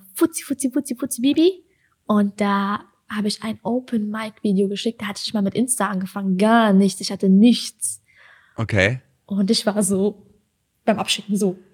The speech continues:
Speaker 1: Ich hatte keine Ahnung von Stand-up, ich hab einfach das Video abgeschickt.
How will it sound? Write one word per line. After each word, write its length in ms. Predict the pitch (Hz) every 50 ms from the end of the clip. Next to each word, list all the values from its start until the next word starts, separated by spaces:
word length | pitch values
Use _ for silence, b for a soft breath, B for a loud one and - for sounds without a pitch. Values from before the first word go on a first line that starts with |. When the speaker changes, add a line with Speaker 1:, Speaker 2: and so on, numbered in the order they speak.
| _ _ _ _ _ _ _ _ _ _ _ -
Speaker 1:
Ich 160 | - 185 196
hatte 160 | 202 - 214
keine 300 | - - 208 208 208 202
Ahnung 180 | 202 196 190 190
von 180 | - 208 190
Stand-up, 200 | 190 233 247 277
ich 60 | 262 -
hab 60 | -
einfach 140 | 233 240 220
das 100 | 185 -
Video 180 | 202 190 208 -
abgeschickt. 520 | - - - - - - - - _ _